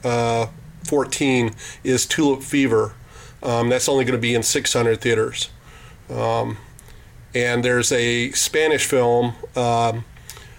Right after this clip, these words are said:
Hazlo Como Hombre, uh, which, uh, means do it like an hombre, uh, is in three hundred seventy theaters. So there's not a lot, uh, releasing.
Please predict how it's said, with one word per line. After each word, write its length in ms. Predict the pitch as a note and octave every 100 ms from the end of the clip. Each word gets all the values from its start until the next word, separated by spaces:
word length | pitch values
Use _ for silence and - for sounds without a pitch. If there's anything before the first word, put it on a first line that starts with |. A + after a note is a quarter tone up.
| -
Hazlo 460 | - C#3 C3 C#3+ C3+
Como 480 | - C3+ B2+ B2 A#2+
Hombre, 540 | C#3 B2+ B2+ A#2 A2 G2+ - -
uh, 340 | B2 A2+ A2+
which, 300 | A2+ A#2+ - - - -
uh, 220 | B2 A#2
means 340 | C3 A#2+ A#2
do 200 | - B2+
it 100 | B2+
like 260 | C3 A#2+ A#2
an 60 |
hombre, 400 | A#2 B2 A#2 A2 G2+ - - - -
uh, 220 | B2 A#2+
is 120 | A#2
in 200 | B2+ B2
three 340 | A#2 - C#3+ B2
hundred 260 | B2+ A#2 A2
seventy 320 | B2+ A2 G#2+
theaters. 360 | A#2+ A2 A2
So 320 | - A#2 A2 G#2 - - - - - - - - - - -
there's 180 | C#3+ C#3
not 140 | D#3+
a 40 | D#3
lot, 280 | C#3 C3 - - - D3+ E3+ -
uh, 120 | C#3
releasing. 520 | C3 C3 C3 - A#2